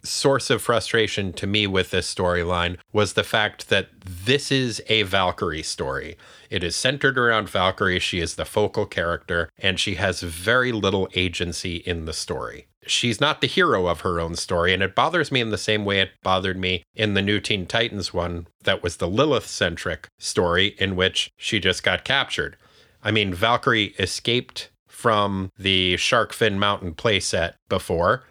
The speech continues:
but then had to be rescued by Haruoken. And then going forward in this issue, she gets knocked unconscious again, which happened in the previous issue, and kinda sits out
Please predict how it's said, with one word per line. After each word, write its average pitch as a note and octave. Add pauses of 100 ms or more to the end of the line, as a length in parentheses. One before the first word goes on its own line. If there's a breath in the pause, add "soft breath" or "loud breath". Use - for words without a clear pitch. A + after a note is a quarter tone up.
(120)
but A#2
then A2+
had G2+
to G#2
be G#2
rescued G2
by F2+
Haruoken. F#2+ (120)
And G#2
then G2 (300)
going G#2+
forward G2+
in F#2
this A#2+
issue, B2+ (140 soft breath)
she -
gets F#2+
knocked G2
unconscious F#2+
again, G#2 (280 soft breath)
which G2
happened F#2+
in F2+
the F2+
previous F2
issue, A2 (180)
and C#3+
kinda E3
sits -
out F3+